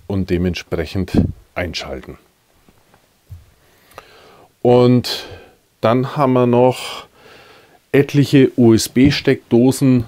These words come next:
im vorderen Teil verbaut. Also, äh, haben wir ja schon mal gesagt, einmal haben wir welche, jupp, hier verbaut.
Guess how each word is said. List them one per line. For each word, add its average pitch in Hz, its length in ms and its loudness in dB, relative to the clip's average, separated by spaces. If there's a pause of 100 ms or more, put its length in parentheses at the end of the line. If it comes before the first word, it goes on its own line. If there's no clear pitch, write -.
(440)
im 98 240 -4
vorderen 160 800 -2 (480)
Teil 151 500 2 (500)
verbaut. 139 800 0 (500)
Also, 110 440 0 (560)
äh, 104 420 2 (380)
haben - 260 -4
wir 131 80 -2
ja 107 160 0
schon 131 200 -4
mal 131 120 -4
gesagt, - 720 -8
einmal 104 580 -4 (100)
haben 107 140 -4
wir 98 160 -6
welche, 82 380 -8 (800)
jupp, 254 580 -4 (1300)
hier 160 260 -2
verbaut. 147 880 -2